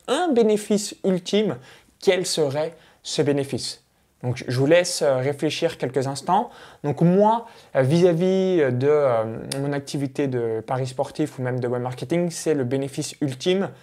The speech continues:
c'est gagner de l'argent. Et ensuite, bien là, je rentre dans le spécifique, donc web marketing, donc deux mille euros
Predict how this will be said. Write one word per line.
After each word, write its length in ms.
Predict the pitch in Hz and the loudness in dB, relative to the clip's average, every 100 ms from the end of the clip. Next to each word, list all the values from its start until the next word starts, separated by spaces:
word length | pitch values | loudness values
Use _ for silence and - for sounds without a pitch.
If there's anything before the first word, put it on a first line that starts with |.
| _ | _
c'est 300 | - 127 127 | -4 0 2
gagner 280 | 180 170 170 | 2 2 2
de 60 | 151 | 2
l'argent. 380 | 143 139 123 - _ _ _ - | 2 0 -4 -8 _ _ _ -6
Et 80 | 127 | -4
ensuite, 560 | 127 - 180 185 - - | -4 0 0 0 -20 -8
bien 120 | 123 | -4
là, 360 | 120 147 160 - - | 2 2 2 -4 -14
je 120 | 127 | -8
rentre 220 | 123 147 | -2 -2
dans 80 | 135 | 0
le 80 | 127 | -2
spécifique, 580 | 127 131 135 127 190 160 | -2 -4 -4 -2 -2 -2
donc 300 | 131 120 - - | -4 -6 -12 -4
web 220 | 135 156 | 0 2
marketing, 600 | 156 - 156 131 151 117 - - _ - | 2 0 -4 0 -2 -4 -14 -20 _ -10
donc 280 | 117 - - _ _ - | -8 -8 -20 _ _ -8
deux 260 | 131 127 175 | 0 2 4
mille 180 | 180 | 4
euros 400 | 165 151 160 165 | 4 4 4 2